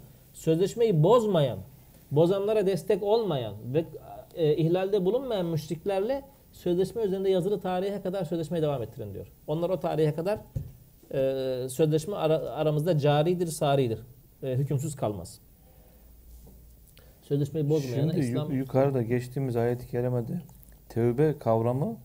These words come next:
Speaker 2: müşriklerle ilgili.
Speaker 1: Hı hı. Evet. Şimdi ilginç bir şey.
Speaker 2: Değil mi?
Speaker 1: O
Speaker 2: Bu,
Speaker 1: birazdan
Speaker 2: bu
Speaker 1: da
Speaker 2: dikkat
Speaker 1: o,
Speaker 2: çekici bir şey yani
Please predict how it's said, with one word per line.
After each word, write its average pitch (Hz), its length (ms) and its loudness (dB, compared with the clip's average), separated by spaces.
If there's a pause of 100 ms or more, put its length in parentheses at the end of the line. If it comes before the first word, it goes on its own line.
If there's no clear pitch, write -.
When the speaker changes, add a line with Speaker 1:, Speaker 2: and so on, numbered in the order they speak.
Speaker 2:
müşriklerle 139 640 -2
ilgili. 90 280 -6 (420)
Speaker 1:
Hı - 60 -10
hı. 170 200 -10 (1900)
Evet. 110 200 -4 (1400)
Şimdi 196 240 -4
ilginç 156 380 0
bir - 40 -16
şey. 147 260 -2 (120)
Speaker 2:
Değil 135 120 0
mi? 170 120 0
Speaker 1:
O 143 80 4
Speaker 2:
Bu, 139 40 4
Speaker 1:
birazdan 160 340 4
Speaker 2:
bu 190 40 0
Speaker 1:
da 139 80 2
Speaker 2:
dikkat 139 280 0
Speaker 1:
o, 143 40 -8
Speaker 2:
çekici 123 360 -4
bir 101 60 -10
şey 98 140 -6
yani 87 220 -6